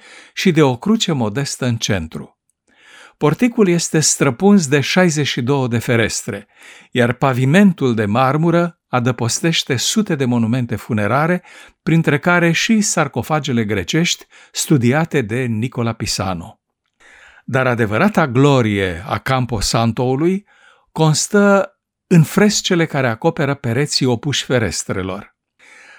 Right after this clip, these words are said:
Acestea reprezintă scene biblice realizate de artiști ai secolelor al paisprezecelea și al cincisprezecelea, lucrările desfășurându-se pe parcursul a aproape două sute de ani.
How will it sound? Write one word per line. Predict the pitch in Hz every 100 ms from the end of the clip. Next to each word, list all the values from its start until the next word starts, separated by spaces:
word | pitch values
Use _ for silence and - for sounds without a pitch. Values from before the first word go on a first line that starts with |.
| -
Acestea | - 147 226 226 202
reprezintă | 165 - 139 127 185 156
scene | 127 - - 151 127
biblice | 104 147 175 180 196 190
realizate | 139 117 98 139 151 139
de | 113
artiști | 107 101 147 165 -
ai | 123
secolelor | 107 - 135 120 110 104 98
al | 95 95
paisprezecelea | - 151 156 143 117 127 - 120 101
și | -
al | 101 90
cincisprezecelea, | - 160 165 170 160 175 190 190 196 - - - - - _
lucrările | 151 - 208 220 208 190 180 - _ _
desfășurându-se | - 135 147 - 147 135 147 208 190 -
pe | - 131
parcursul | 123 107 - 175 - 165 151 - _ _
a | - 127
aproape | 123 160 165 151 135
două | 107 104 143 170 135
sute | - 127 123
de | 110
ani. | 110 92 82 -